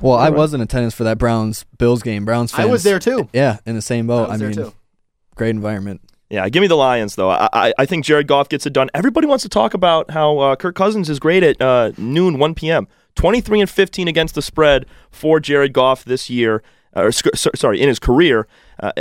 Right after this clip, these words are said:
Speaker 2: at, at noon or one o'clock. So give me the Lions. Give me the Lions.
Speaker 3: I'm gonna do this for you guys, and because I also need to make up points on Jay. Um,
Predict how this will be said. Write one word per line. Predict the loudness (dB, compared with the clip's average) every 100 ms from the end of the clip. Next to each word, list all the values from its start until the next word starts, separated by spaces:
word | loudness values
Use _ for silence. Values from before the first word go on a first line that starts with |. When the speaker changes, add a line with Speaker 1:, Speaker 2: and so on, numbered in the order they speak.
| -2
Speaker 2:
at, | 0 2
at | 2 0
noon | 0 0 2
or | 2
one | 2 0
o'clock. | 0 0 0 -2
So | -4
give | 0
me | 2
the | 2
Lions. | 2 0 -4 -16 -20 _ _
Give | -6
me |
the | -4
Lions. | -4 -6 -16 -20 _ _ -10
Speaker 3:
I'm | -6 -2
gonna | -2 -2
do | -2
this | -4 -6
for | -6 -6
you | -4
guys, | 0 0 0 -4 -12 -10 -6 -4
and | -4 -4
because | -4 -4 -4 -2
I | 0 0
also | -2 -2
need | -4 -4
to | -2
make | -2 -4
up |
points | -4 -4 -4
on | -6
Jay. | -8 -12 -14 _ -20 -20 -12
Um, | -4 -2 -2 -2 -4